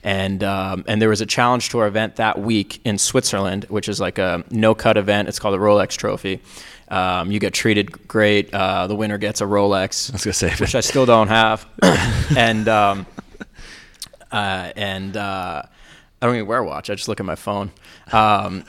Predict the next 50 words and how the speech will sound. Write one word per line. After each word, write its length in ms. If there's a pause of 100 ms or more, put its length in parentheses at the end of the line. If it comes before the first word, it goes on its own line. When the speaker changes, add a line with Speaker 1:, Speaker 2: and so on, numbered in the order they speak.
(180)
Speaker 1:
and, 480
uh, 500 (480)
so 380
I, 200
it 120
was 160
kind 160
of 240
a 60
debate 380
because 240
it's 140
only, 160
like, 140
a 40
forty-man 520
field 380
in 80
Switzerland, 640
and 240
I 80
was 100
like, 140
you 80
know, 140
"Which 180
one 100
should 180
I 80
play?" 500
Because, 360
you 60
know, 80
obviously 340
I 40
wanna 160
shoot 200
for 120
the 80
top, 380
get 120
my 80
world 200
ranking 280
up 120
as 80
high 180
as 100
I 40
can, 380